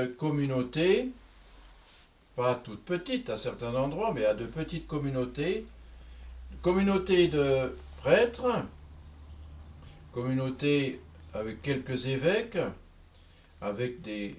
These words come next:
religieux, des religieuses, il y a tout de même donc les communautés religieuses, et puis bien sûr les fidèles, vous mes bien chers frères, entre autres, qui faisaient ces efforts,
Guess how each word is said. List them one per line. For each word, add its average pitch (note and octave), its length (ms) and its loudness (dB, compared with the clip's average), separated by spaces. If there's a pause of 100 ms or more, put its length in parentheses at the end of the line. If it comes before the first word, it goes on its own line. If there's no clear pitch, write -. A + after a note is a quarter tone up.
(140)
religieux, C#3+ 640 0
des A#2 140 -4
religieuses, D3+ 600 0
il G2 140 -14
y F#2 40 -8
a E2+ 60 -8 (120)
tout G#2+ 60 -16
de G2 60 -6
même A#2 260 -4
donc G#2 200 -10 (120)
les F#2+ 340 -10 (160)
communautés A#2+ 640 -4
religieuses, A#2+ 760 -4 (880)
et C#3 100 0
puis G#3+ 220 -2
bien F#3+ 220 4
sûr A#3 460 0 (140)
les F3 160 2
fidèles, F#3 640 2 (2000)
vous E3 160 0
mes G3+ 100 0
bien D#3+ 160 0
chers B2+ 240 2
frères, G#3 420 -2 (1040)
entre A2+ 300 -6
autres, A#3 340 0 (640)
qui E3 160 0
faisaient D3 420 2
ces C#3+ 320 -2
efforts, D#3 680 2